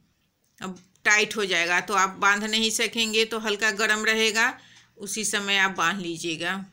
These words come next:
अगर आप चाहे तो देखिए हम पेड़ा बना लिए। अब लड्डू भी चाहे तो ऐसे लड्डू भी गोल गोल हम करके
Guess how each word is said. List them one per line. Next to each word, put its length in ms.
अगर 240
आप 160
चाहे 320
तो 140
देखिए 320
हम 100
पेड़ा 300
बना 240
लिए। 200
अब 80
लड्डू 320
भी 180
चाहे 300
तो 160
ऐसे 300
लड्डू 360
भी 180
गोल 260
गोल 220
हम 160
करके 360